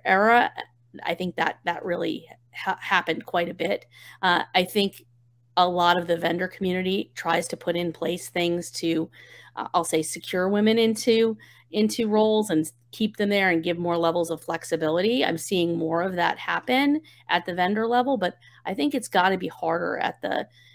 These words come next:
mid-level, small, uh, business level to be able to have those kinds of safety nets for women. And so I do think women are leaving.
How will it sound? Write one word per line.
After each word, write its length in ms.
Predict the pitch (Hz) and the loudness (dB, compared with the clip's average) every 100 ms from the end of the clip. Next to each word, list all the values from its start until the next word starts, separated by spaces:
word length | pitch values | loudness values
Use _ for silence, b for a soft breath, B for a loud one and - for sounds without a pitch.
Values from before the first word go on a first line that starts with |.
| b - | b -4
mid-level, 840 | 180 180 170 175 170 156 151 - | -2 -2 -2 -2 -2 -2 -4 -6
small, 640 | - - 165 165 156 151 - - | -12 -8 -2 0 2 -2 -8 -6
uh, 280 | - - - - - | -4 -4 -8 -12 -8
business 380 | 180 170 165 - | -6 -4 -4 -4
level 300 | 156 156 147 | -4 -4 -8
to 140 | - | -8
be 160 | 160 156 | -6 -4
able 160 | 135 143 | -4 -6
to 60 | |
have 280 | - 165 151 | -8 -8 -6
those 220 | 156 156 | -4 -4
kinds 340 | - - - - | -6 -10 -10 -8
of 160 | 117 | -10
safety 420 | - 160 160 - 190 | -6 -6 -6 -4 -2
nets 440 | 190 196 - - B B | 0 -2 -4 -14 B B
for 120 | - 196 | -4 0
women. 260 | 214 233 | 2 2
And 280 | 196 170 175 | 2 0 -2
so 140 | - | -2
I 80 | 180 | -2
do 180 | 175 190 | 0 -2
think 240 | 208 147 - | -4 -6 -6
women 200 | - - | -8 -8
are 140 | - | -8
leaving. 320 | - - - | -8 -10 -14